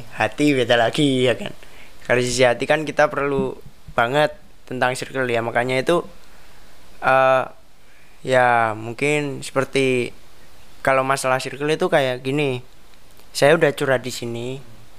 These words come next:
tapi saya perlu curhat lagi. Jadi ya itu perlu circle kedua, pertemanan kedua. Jadi mungkin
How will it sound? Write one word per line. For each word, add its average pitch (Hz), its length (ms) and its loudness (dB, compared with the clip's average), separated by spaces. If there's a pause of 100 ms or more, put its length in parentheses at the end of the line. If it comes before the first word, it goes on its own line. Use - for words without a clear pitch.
(140)
tapi 131 200 0
saya 160 200 8
perlu 147 220 -2
curhat 131 340 0
lagi. 139 540 0 (640)
Jadi 139 480 2 (240)
ya 127 100 2
itu 127 140 2
perlu 135 400 2 (180)
circle 120 460 -2
kedua, 113 560 4
pertemanan 110 420 -6
kedua. 113 540 -6 (480)
Jadi 131 260 4
mungkin 151 460 2